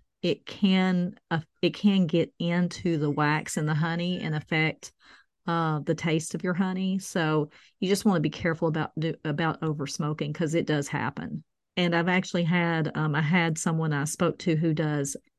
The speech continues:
honey judging, and, um, she was talking to me about the fact that they'd had honey come in for judging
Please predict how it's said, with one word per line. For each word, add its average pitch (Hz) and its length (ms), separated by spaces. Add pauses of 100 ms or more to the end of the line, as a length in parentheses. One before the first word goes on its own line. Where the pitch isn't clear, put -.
honey 190 300
judging, 208 600 (440)
and, 165 680
um, 156 460
she 170 180
was 165 140
talking 160 340
to 160 120
me 156 100
about 143 200
the 160 100
fact 156 260
that 156 120
they'd 165 200
had 160 260
honey 160 340
come 156 300
in 160 220
for 160 140
judging 151 600